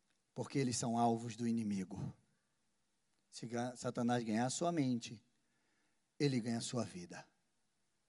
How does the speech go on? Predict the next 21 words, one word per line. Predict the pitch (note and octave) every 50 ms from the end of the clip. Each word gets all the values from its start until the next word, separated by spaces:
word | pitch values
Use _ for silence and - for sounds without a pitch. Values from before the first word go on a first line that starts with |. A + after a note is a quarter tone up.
| _ _ _ _ _ _ _ _ _ _ _ _ _ _ _ -
Se | - - C#3+
ele | C3+ C3
ganha | A#2+ C3+ C#3 D3
o |
teu | D3 E3 D#3
coração, | - D#3 D3+ D#3 D#3+ D3+ - - C3+ A#2+ A2 G#2 G2+ - _ _ _ _ _ _ _
é | - C3
dele | B2 B2 B2 B2 B2 A2+
que | - A#2+
sai | - - B2 A2+
todas | A2 - - C#3+ C3+ B2+ B2 A2+
as | G#2+ A2+ A2+
saídas | - - G2+ G#2+ A2 G#2+ G#2+ G#2
da | A2 G2+ -
vida. | - F#2+ F#2 F#2 G2 F2+ - - _ _ _ _ _ _ _ _ _ _ _ _ _ _
E | - C3+
o | B2
nosso | A2+ A#2 A#2 A#2 A2+ - A#2+
coração | - C3 A#2+ A#2+ A2 - - B2 A#2+ A#2+
é | A#2+ A#2+
enganoso. | A2+ A2 B2 A#2 G#2+ F#2 E2+ F2 E2+ - - -